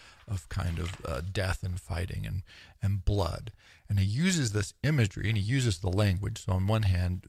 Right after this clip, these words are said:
you know, fair enough to, to misinterpret a little bit, but if you read at all, you realize that all, n-, that's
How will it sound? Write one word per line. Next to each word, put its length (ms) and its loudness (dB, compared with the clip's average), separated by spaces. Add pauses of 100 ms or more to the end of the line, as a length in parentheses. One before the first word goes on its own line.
you 80 -6
know, 120 0
fair 280 0
enough 280 0
to, 160 -4 (100)
to 80 -6
misinterpret 580 -2
a 60 -4
little 240 2
bit, 220 -6
but 100 -4
if 80 -6
you 100 -2
read 240 -4
at 200 0
all, 400 0 (360)
you 120 2
realize 340 2
that 140 -2
all, 160 0 (100)
n-, 540 0
that's 240 0